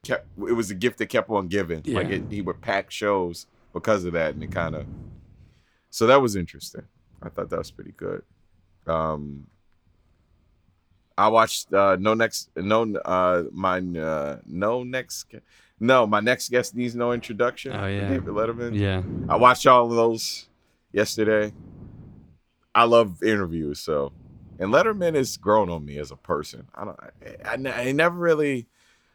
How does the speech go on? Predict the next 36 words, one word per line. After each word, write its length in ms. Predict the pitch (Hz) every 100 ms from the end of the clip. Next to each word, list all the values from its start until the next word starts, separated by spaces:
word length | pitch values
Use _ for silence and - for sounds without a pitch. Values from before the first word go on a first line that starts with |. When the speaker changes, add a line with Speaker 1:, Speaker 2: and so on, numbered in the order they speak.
| _
Speaker 1:
I 100 | 123
didn't 180 | 170 170
like 240 | 139 151
him 120 | 147 120
growing 320 | 113 107 98
up. 200 | 87 - -
I 80 |
always 220 | 110 143 -
thought 200 | 143 -
that 320 | 120 110 -
Jay 200 | - 117
Leno 300 | 113 110 104
was 200 | 98 95
the 80 | 85
better 320 | 76 95 87
host. 420 | 82 95 104 - - _ _ _ _ -
But 100 | 113
as 160 | 127
I've 160 | 135 107
gotten 280 | 117 110 92
older, 540 | 73 104 113 92 85 -
I 100 | 95
realized 600 | 107 123 120 107 92 92
what 200 | 113 87
Letterman 440 | 98 92 90 90
was 140 | 85 -
doing. 420 | 95 104 120 127 - - - - - - - _ _ _ _ _ _ -
And 100 | 101
I 60 |
like 280 | 110 120 123
him. 100 | 73 - -
I 160 | 98
don't, 40 | 107
I 140 | 104
don't 160 | 110 120
know. 220 | 113